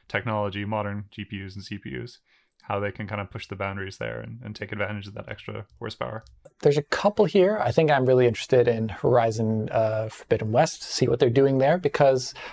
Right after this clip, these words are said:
Speaker 2: still a bit of an unknown on PlayStation five in some aspects that I'm really curious about. Um, I am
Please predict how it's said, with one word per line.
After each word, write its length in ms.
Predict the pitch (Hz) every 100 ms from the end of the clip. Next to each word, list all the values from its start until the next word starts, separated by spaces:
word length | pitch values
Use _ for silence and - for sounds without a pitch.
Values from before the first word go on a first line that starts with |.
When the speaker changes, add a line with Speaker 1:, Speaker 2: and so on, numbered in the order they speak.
| -
Speaker 2:
still 240 | - 214
a 20 |
bit 140 | 190 185
of 100 | 170
an 80 | 170
unknown 400 | 160 147 143 170
on 160 | 165
PlayStation 560 | - 151 - 147 - 147
five 260 | 139 135
in 80 | 127
some 260 | 123 135 120
aspects 380 | 117 - 135 -
that 140 | 123
I'm 60 | 120
really 180 | 117
curious 460 | 107 - 107 113 -
about. 260 | - 180 208 - - - - - - -
Um, 680 | 147 147 143 139 135 131 143 - _ _ -
I 240 | 120 120
am 240 | 120 113